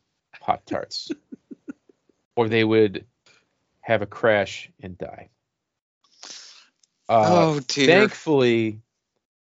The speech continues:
Speaker 1: they got better employment and moved on and don't work for any, for me anymore. But man, let me tell you, y-, you need to, and, like, you don't put this Coke in a cup and drink it. You just drink it right out of the two liter to make sure you get maximum sugar. You lose some of that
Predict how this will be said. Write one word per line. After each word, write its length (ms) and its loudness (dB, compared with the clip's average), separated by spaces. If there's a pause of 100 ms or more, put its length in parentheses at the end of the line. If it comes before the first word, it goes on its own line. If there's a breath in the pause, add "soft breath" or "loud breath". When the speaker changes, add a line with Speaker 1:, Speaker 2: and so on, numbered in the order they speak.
(180)
Speaker 1:
they 160 -2
got 240 0
better 320 0
employment 420 -8
and 80 -6
moved 280 -8
on 160 -4
and 100 -8
don't 200 -6
work 180 -8
for 180 -6
any, 360 -6 (120)
for 140 -6
me 120 -2
anymore. 540 -2 (560)
But 240 6
man, 240 0
let 140 -2
me 80 -4
tell 200 2
you, 100 4 (1400)
y-, 100 -8
you 220 -4
need 240 2
to, 360 4
and, 120 0
like, 180 0
you 60 -2
don't 180 2
put 240 0
this 320 -2 (1080)
Coke 400 2
in 160 -2
a 60 0
cup 400 0 (400)
and 100 -10
drink 240 -6
it. 100 -10
You 120 -8
just 140 -10
drink 180 -6
it 60 -2
right 200 4
out 120 6
of 80 0
the 40 -14
two 140 -4
liter 220 0
to 220 -12
make 120 0
sure 160 -6
you 80 -4
get 160 -4
maximum 560 -2
sugar. 300 -6
You 160 -4
lose 260 2
some 180 2
of 140 2
that 340 4